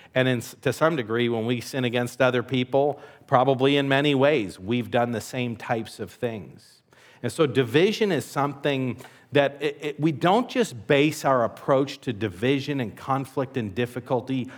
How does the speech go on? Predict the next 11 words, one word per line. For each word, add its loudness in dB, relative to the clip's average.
on 0
our 2
perspective. -6
We 2
base 0
how -2
we 0
approach -2
things -4
in -4
life -6